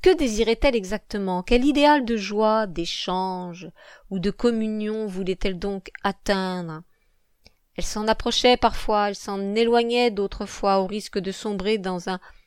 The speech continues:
marasme d'idées noires. Et pourtant, sous un autre regard, le même monde était différent,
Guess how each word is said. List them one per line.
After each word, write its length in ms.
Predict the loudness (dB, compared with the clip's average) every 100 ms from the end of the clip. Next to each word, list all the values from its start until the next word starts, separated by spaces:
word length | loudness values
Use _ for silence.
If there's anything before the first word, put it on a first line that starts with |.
| -20 _ -2
marasme 760 | 2 4 4 2 0 -6 -6 -6
d'idées 320 | -4 -2 -2
noires. 500 | 0 0 0 -2 -6 _ _ _ _ _ _ _ -12
Et 40 |
pourtant, 680 | -8 -6 2 4 4 2 -2 _ _ _ _ _ _ _ _
sous 460 | -18 -14 -8 -4 0
un 180 | 0 2
autre 320 | 2 2 -2
regard, 680 | 0 4 8 10 8 4 0 _ _ _ _ _ _
le 120 | 0
même 320 | 6 6 6 2
monde 360 | 0 0 0
était 640 | -2 0 2 2 2 -2 -6 _ -20 -14
différent, 560 | -2 4 6 6 4